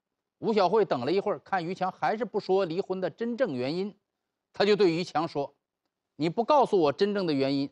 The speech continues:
我是不会同意和你离婚的。我要和你分居，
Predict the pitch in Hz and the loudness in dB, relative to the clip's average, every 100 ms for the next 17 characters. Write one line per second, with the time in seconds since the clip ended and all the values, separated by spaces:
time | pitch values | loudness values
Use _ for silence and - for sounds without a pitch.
0 | _ 147 185 208 - 294 339 - 208 220 | _ 0 2 0 -2 2 2 0 -2 0
1 | 196 190 151 196 208 208 _ _ _ _ | 0 0 -2 -2 -4 -6 _ _ _ _
2 | _ 127 226 277 175 269 226 175 269 269 | _ 2 4 4 2 2 0 -2 0 2
3 | 254 262 | 0 -2